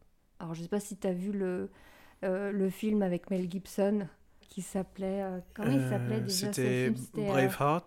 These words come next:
Speaker 2: non ?
Speaker 1: ouais, voilà.
Speaker 2: Ouais.
Speaker 1: Donc on est un peu dans le, en fait, la, la guerre d'Highland, en fait.
Speaker 2: Ok.
Speaker 1: Elle rencontre l'ancêtre de son mari, qui s'appelle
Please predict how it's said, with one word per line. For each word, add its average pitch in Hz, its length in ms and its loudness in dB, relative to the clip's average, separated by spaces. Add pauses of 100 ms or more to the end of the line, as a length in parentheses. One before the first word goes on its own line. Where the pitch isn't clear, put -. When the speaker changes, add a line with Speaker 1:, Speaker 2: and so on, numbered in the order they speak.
Speaker 2:
non ? 147 140 2
Speaker 1:
ouais, 165 120 6
voilà. 190 340 4
Speaker 2:
Ouais. 135 200 6 (140)
Speaker 1:
Donc 240 240 6
on 226 160 4
est 254 80 6
un 240 140 6
peu 240 200 2
dans 220 220 4
le, 196 180 6
en 185 80 6
fait, 220 220 -2
la, 180 240 2
la 185 180 4
guerre 208 260 4
d'Highland, 190 520 4
en 165 80 -8
fait. - 420 -16 (300)
Speaker 2:
Ok. 143 200 2 (520)
Speaker 1:
Elle 214 180 8
rencontre 214 680 2
l'ancêtre 240 600 6
de 185 160 2
son 185 180 -4
mari, 180 380 2
qui 226 120 -2
s'appelle 175 640 -2